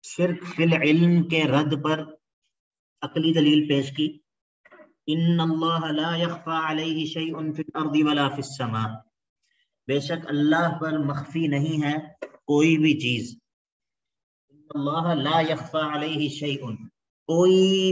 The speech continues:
भी चीज अल्लाह पर मख्फी नहीं है। लेकिन नकरा जो है वो सियाक के नफी में है कि कोई भी चीज, चाहे वो ज-, अ, जमीनों में हो, चाहे वो आसमान में हो, अल्लाह पर वो मख्फी नहीं है। और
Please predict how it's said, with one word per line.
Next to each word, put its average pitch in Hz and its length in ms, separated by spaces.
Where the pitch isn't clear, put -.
भी 170 240
चीज 165 260
अल्लाह 156 420
पर 170 200
मख्फी 143 360
नहीं 123 260
है। 101 160
लेकिन - 1040
नकरा 151 280
जो 151 140
है 147 160
वो 147 160
सियाक 135 340
के 143 100
नफी 135 260
में 139 140
है 113 120
कि 143 500
कोई 175 280
भी 165 200
चीज, 165 460
चाहे 151 240
वो 151 200
ज-, 120 120
अ, 131 640
जमीनों 127 400
में 165 160
हो, 165 380
चाहे 156 220
वो 143 180
आसमान 127 460
में 117 160
हो, 101 180
अल्लाह 143 380
पर 151 140
वो 147 160
मख्फी 135 360
नहीं 113 280
है। 92 120
और 160 320